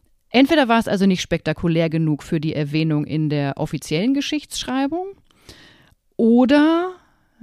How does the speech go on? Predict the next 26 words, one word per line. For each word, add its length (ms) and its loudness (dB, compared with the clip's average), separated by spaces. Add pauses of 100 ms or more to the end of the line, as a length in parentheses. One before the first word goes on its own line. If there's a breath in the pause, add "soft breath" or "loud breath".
ja, 400 4
also 240 -2
ich 100 -4
will 80 0
jetzt 100 -4
gar 140 0
nicht 140 0
in 200 0
die, 380 -4
in 120 -2
die 220 -6
Verschwörungstheorien 1000 2
abdriften 760 -2
oder 240 -2
so, 300 -2
aber 420 0
natürlich 800 -2
ist 460 -2
die 220 0
Frage 920 -2
interessant, 920 -4 (720 loud breath)
ob 240 0
es, 560 -4 (340)
ja, 240 -2
irgendwas 460 -2
war, 480 0